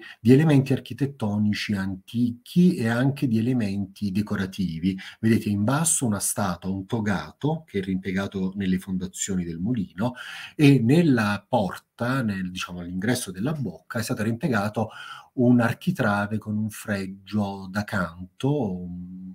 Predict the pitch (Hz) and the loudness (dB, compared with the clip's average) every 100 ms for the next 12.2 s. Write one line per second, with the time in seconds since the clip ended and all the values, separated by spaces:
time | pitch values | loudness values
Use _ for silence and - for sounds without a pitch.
0 | - 101 104 107 98 - 92 - 117 147 | -14 -4 0 0 0 -8 -12 -6 -4 -4
1 | - 101 101 110 107 101 95 90 - 107 | -2 -2 0 0 0 -4 -4 -12 -8 -2
2 | 98 - - - - - 95 92 92 92 | -2 -4 -16 -18 -18 -14 -10 -8 -8 -6
3 | 101 127 117 104 98 92 92 135 - - | -2 0 2 0 0 -6 -4 0 0 -2
4 | - 78 92 98 98 107 113 104 98 95 | -10 -8 -6 -4 -4 -6 -8 -6 -2 -2
5 | - 98 107 113 107 92 101 95 101 98 | -2 0 2 4 4 4 0 0 0 2
6 | 92 95 101 95 98 104 104 107 101 98 | 2 2 0 0 -2 0 2 2 0 -4
7 | 104 101 92 85 90 95 95 - 92 - | -2 0 0 -2 -2 -2 -4 -6 -6 -6
8 | 104 95 101 107 101 - 104 104 101 98 | -6 -6 -8 -12 -14 -4 -2 0 -2 0
9 | 101 117 104 92 104 104 107 101 90 101 | 0 2 2 0 -6 -8 -6 -4 -2 -2
10 | 101 95 98 98 92 82 - - 135 - | -2 -2 -2 -2 -4 -4 -8 -2 0 0
11 | - - - - - - 110 104 101 101 | -8 -12 -12 -14 -16 -6 -2 0 2 0
12 | 101 | -2